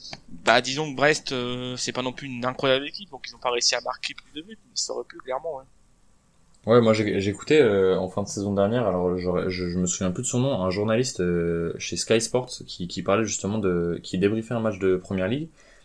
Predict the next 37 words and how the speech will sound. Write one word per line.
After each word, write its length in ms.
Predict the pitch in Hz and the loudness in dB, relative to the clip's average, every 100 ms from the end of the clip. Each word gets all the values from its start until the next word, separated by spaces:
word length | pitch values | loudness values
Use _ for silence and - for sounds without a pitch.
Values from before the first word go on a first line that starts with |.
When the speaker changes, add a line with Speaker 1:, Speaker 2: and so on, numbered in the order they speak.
| - | -6
Speaker 2:
et 80 | 104 | -4
qui 140 | - 101 | 0 0
expliquait 380 | - 98 143 | 0 -4 -4
que 100 | 143 | -4
pour 180 | 87 95 | -2 0
lui, 140 | 110 123 | 2 4
le, 580 | 92 90 87 85 82 - | 4 4 2 0 -2 -2
le 140 | 90 | 0
meilleur 240 | 90 107 | 2 2
moyen 240 | 110 104 101 | 0 -2 0
d'attaquer, 340 | 92 92 139 | 2 2 -2
c'était 200 | 135 - | -4 -2
de 80 | 175 | 0
bien 180 | 139 117 | 2 0
défendre 420 | 110 123 139 135 - - _ - - | 0 -2 -4 -6 -16 -20 _ -6 -2
et 160 | 101 110 | 2 2
surtout 300 | 110 95 127 | 2 0 2
dans 100 | 107 | 2
la 80 | 92 | 2
manière 260 | 98 120 | 2 2
d'être 200 | 104 90 | 2 0
positionné, 440 | - 110 110 110 95 | 2 2 2 0 0
c'est-à-dire 460 | - 92 101 117 | 0 0 2 0
notamment 300 | 101 95 110 | 0 0 -2
pour 120 | 120 98 | 2 2
les 140 | 90 | 2
équipes 260 | 90 117 101 | -2 -2 0
de, 460 | 87 90 87 85 85 | 2 2 2 0 -2
de 180 | 90 90 | 0 2
milieu, 420 | 92 98 104 117 | 2 2 2 2
voire 380 | 107 98 90 90 | 2 0 0 0
de 80 | 87 | 2
deuxième 280 | 92 98 95 | 0 0 -2
partie 220 | 92 - | -4 -2
de 40 | |
tableau 200 | 95 110 | -2 0
notamment, 440 | 107 92 92 139 | -2 -2 -4 -4